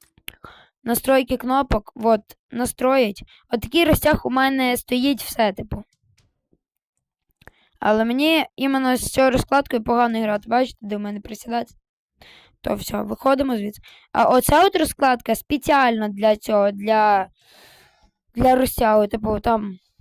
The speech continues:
треба іменно для неї, типу, підбирати. От такий от розтяг у нас получається.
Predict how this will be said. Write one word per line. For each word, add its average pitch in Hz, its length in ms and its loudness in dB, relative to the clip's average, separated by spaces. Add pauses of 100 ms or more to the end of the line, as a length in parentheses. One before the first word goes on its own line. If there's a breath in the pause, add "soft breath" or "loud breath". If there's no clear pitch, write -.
(120)
треба 226 340 0 (300)
іменно 277 300 2
для 247 200 0
неї, 220 280 0
типу, - 240 -6
підбирати. 202 540 -6
От 226 180 -2
такий - 280 -10
от 208 140 -14
розтяг 208 360 -8
у 208 60 -6
нас 202 160 -12
получається. 320 760 -4